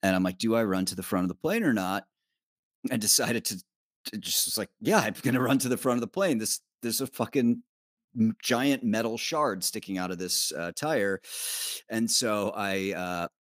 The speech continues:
ran up. The pilot understood what I was saying, stopped the plane on the runway, um, got out, walked around, and we're all looking at him out the window, and he just yanks this metal shard out of the, the, uh, tire.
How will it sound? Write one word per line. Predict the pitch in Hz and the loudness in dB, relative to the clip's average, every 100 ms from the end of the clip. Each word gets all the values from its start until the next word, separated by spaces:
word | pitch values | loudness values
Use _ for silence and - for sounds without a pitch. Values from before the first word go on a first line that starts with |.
| - | -4
ran | 127 131 123 | 0 2 0
up. | 113 - _ | -2 -6 _
The | - | -12
pilot | - 98 101 101 - - | -2 0 2 0 -4 -4
understood | 104 101 98 110 98 | 0 0 2 0 2
what | 101 | 0
I | |
was | 92 - | 0 0
saying, | 95 92 92 95 - | 0 0 -2 -4 -6
stopped | - - 101 - | -4 2 2 0
the | - | -8
plane | - 92 90 107 110 92 | 0 2 4 2 0 0
on | 92 | 2
the | 92 | 2
runway, | 82 80 80 90 120 _ - - _ _ - | 0 -2 0 -2 -2 _ -20 -20 _ _ 0
um, | 92 87 85 82 80 _ _ _ _ _ _ _ _ _ - | 2 2 0 -2 -4 _ _ _ _ _ _ _ _ _ -6
got | 117 123 | 0 2
out, | 104 90 98 _ _ _ _ _ _ | 2 -2 -6 _ _ _ _ _ _
walked | - 110 127 - | -2 2 2 2
around, | 120 120 117 101 | 2 2 2 -2
and | 101 | -2
we're | 110 | 2
all | 120 107 | 2 2
looking | 113 107 | -2 -2
at | 95 | 0
him | 95 | 0
out | 92 | -2
the | 95 | 0
window, | 120 101 92 | 2 2 0
and | 95 | -2
he | |
just | 92 92 - - | -2 -2 -4 -8
yanks | 95 98 131 - | -2 0 2 0
this | 101 110 | -2 -2
metal | 120 127 101 | 0 0 -2
shard | - 85 85 90 | -4 -4 -4 -4
out | 101 101 | -2 0
of | 104 80 90 | 0 -2 -2
the, | 87 87 87 _ _ _ _ _ - | 0 0 -2 _ _ _ _ _ -4
the, | 104 95 92 | 2 4 4
uh, | 87 87 - | 0 -4 -2
tire. | 160 139 92 123 | 2 2 -2 -8